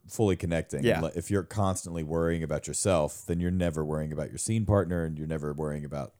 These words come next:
Speaker 1: the show. I
Speaker 2: She,
Speaker 1: mean, you're, like,
Speaker 2: she
Speaker 1: worrying about all the wrong things.
Speaker 2: Yeah, she said this really amazing thing in the book, and it was like, you know, you have to let go, and, um, this is a directing actor. She
Speaker 1: Yeah.
Speaker 2: said, you know, you have to let go,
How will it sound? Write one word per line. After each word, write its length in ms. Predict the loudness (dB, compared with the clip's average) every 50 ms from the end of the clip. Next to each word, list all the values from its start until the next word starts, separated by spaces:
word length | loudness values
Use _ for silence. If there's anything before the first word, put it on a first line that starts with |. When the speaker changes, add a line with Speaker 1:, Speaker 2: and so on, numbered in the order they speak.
| _ -14
Speaker 1:
the 140 | -10 -10 -10 -8
show. 380 | -8 -8 -8 -8 -8 -10 -12 -6
I 60 | -2 2
Speaker 2:
She, 100 | 2 2
Speaker 1:
mean, 80 | 2
you're, 100 | 0 -2
like, 200 | -2 0 0 0
Speaker 2:
she 220 | 0 -2 -4 -2 2
Speaker 1:
worrying 280 | 4 6 6 6 6 4
about 160 | 2 2 2
all 240 | 4 4 6 6 6
the 80 | 4 2
wrong 260 | 0 0 -2 -2 -4
things. 240 | -8 -8 -10 -6 -2
Speaker 2:
Yeah, 240 | 0 0 0 0 -2 -6 -10
she 160 | -8 -4 -2
said 240 | 0 2 2 2 2
this 160 | 2 -2 -2 -2
really 540 | -4 -2 -2 -2 0 0 0 0 0 -2 0
amazing 680 | -2 -2 0 2 4 4 4 2 0 0 -2 -2 -4 -4
thing 540 | -4 -4 -4 -2 -2 -2 -4 -6 -6 -8 -8 -8
in 140 | -6 -6 -4
the 60 | -4
book, 320 | -4 -2 -2 -2 -2 -2 -6
and 100 | -6 -6
it 80 | -6 -4
was 200 | -4 -6 -4 -4 -4
like, 280 | -4 -4 -4 -6 -8 -14 _ _ _ _ _ _ _ _ _ 0
you 100 | 2 4
know, 100 | 4 4
you 220 | 4 2 2 2
have 260 | 2 2 0 0 -2 -4
to 300 | -2 -2 0 0 0 0
let 300 | 0 2 2 2 2 2
go, 440 | 2 4 4 4 4 2 0 -4 -8 -20 _ _ -10 -4
and, 500 | -2 0 0 0 0 0 0 -2 -4 -6 -6 -6
um, 220 | -4 -4 -4 -2 -2
this 180 | -2 0 0 0
is 200 | -2 -4 -4 -6 -6
a 180 | -4 -4 -4 -2
directing 440 | -2 -2 -2 -2 -2 -4 -6 -6
actor. 260 | -6 -6 -8 -10 -12 -8
She 140 | -4 0
Speaker 1:
Yeah. 140 | 2 2 2
Speaker 2:
said, 80 | 0 -2
you 100 | -2 -2
know, 80 | 0 0
you 160 | 0 0 0
have 200 | 0 0 0 0
to 80 | 0 2
let 260 | 4 4 2 2 2
go, 320 | 2 2 4 4 2 0